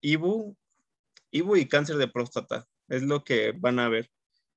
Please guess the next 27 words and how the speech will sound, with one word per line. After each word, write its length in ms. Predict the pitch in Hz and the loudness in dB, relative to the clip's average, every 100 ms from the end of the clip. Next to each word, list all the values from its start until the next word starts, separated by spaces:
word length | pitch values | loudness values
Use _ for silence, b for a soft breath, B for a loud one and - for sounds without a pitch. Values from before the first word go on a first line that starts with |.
| _ | _
Si 360 | - 131 117 | -4 -2 0
se 140 | 110 117 | 0 0
dedican 420 | 113 117 143 135 | 2 0 0 0
a 60 | 110 | 0
la 120 | 107 | -2
medicina 420 | 110 113 123 127 | -6 -8 -4 -4
general 380 | 135 113 139 151 | -2 0 2 0
o 40 | |
medicina 360 | 113 117 127 120 | -2 -6 -6 -6
familiar, 420 | - 113 120 160 | -4 -2 -2 -4
son 180 | - 127 | -4 -4
los, 280 | 127 120 _ _ | -4 -8 _ _
los, 460 | - 117 107 110 110 | -14 -6 -6 -6 -6
las 180 | 117 117 | -6 -4
patologías 480 | 117 113 117 127 | -4 -4 -6 -6
que 80 | - | -2
van 120 | 120 | 0
a 40 | 117 | 0
ver 100 | 113 | 0
frecuentemente. 800 | 120 - 113 135 147 156 - - | -2 -4 -4 -2 -2 -4 -8 -16
Y 380 | - 120 113 110 | -10 -6 -6 -8
si 140 | - 120 | -4 -4
hacen 180 | 135 | 0
urología, 480 | 123 110 110 113 160 | 0 0 0 -4 -6
pues, 320 | 143 117 - _ | -6 -10 -10 _
con 200 | - 117 | -8 -6
más, 340 | 113 113 120 | -4 -6 -8